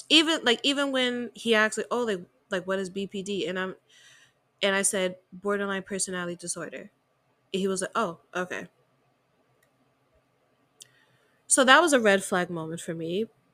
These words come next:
The, like, the final red flag moment, like, final last straw moment for me. And connecting back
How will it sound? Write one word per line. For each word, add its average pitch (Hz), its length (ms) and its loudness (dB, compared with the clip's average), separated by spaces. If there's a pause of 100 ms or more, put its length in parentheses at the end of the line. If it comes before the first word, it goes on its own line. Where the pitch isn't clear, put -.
(120)
The, 190 380 6
like, 185 200 0
the 180 80 0
final 214 680 2
red 175 280 -2
flag 175 320 -2
moment, 175 420 -6
like, 165 160 -6
final 185 420 -2
last 175 300 -2
straw 185 340 0
moment 165 360 -6
for 214 160 -4
me. 185 280 -6 (3250)
And 226 520 8 (240)
connecting 269 680 2 (140)
back 196 440 4